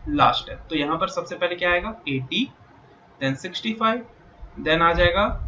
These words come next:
थर्टी, then यहाँ पर अब क्या आएगा देखो, थर्टी के बाद यहाँ पर हमारे पास ट्वेंटी फ़ाइव है, तो ट्वेंटी फ़ाइव लिख लेते हैं।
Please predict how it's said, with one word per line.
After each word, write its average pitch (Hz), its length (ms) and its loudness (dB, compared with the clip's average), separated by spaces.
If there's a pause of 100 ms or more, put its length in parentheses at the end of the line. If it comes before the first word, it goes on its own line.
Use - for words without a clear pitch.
(100)
थर्टी, 180 560 2 (220)
then 135 160 -2 (360)
यहाँ 143 260 -2
पर 180 340 0 (100)
अब 196 220 6
क्या 196 120 0
आएगा 135 240 2
देखो, 151 360 -6 (380)
थर्टी 170 240 6
के 220 160 4
बाद 147 460 0 (220)
यहाँ 156 300 6
पर 220 140 2
हमारे 170 400 2
पास 185 440 4 (180)
ट्वेंटी 160 420 2
फ़ाइव 226 320 4
है, 247 160 -2 (520)
तो 180 60 -10
ट्वेंटी 160 380 0
फ़ाइव 202 180 4
लिख 208 160 -2
लेते 214 240 0
हैं। 240 200 -4